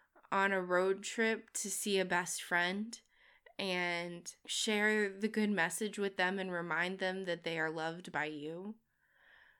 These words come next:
Do I need to go to Spain, to Ghana, to a foreign country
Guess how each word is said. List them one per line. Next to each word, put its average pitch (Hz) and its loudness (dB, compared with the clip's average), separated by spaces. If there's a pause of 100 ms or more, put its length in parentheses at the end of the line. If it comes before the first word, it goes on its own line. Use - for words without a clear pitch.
(280)
Do 185 0 (100)
I 196 4
need 233 0
to - -4
go 185 2 (260)
to 226 -2
Spain, 180 -2 (400)
to 175 -4 (120)
Ghana, 185 4
to 190 -2 (160)
a 175 2
foreign 247 0
country 196 -4